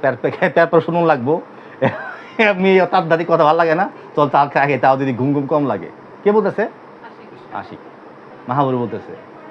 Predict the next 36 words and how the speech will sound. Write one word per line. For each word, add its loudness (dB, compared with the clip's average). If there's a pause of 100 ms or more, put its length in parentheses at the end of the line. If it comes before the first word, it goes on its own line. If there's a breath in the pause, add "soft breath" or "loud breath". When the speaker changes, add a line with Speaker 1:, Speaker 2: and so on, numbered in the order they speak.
(200)
Speaker 1:
মাহবুব 0
কি -6
করতেছে? -2 (760)
মাহবুব 0
এবার 2
আশিক 0
রে 0 (1000)
প্রতিদান -2
নেওয়ার 0
জন্য -6 (960)
কয়, 2
"এত 2
বছর 2
চাকরি 0
করলাম, 4
কেউ 4
আমার 4
চা 2
হাত 2
দিল 0
না 4
রে, 4
তুই 0
আমার 4
একমাত্র 0
চা 2
হাত 0
দি।" -16 (1300)
এটা -8
খুব -6
ভালো 2
লাগতেছে -2
আমার -2
কাছে। -6
আসলে -6
দোস্ত, -8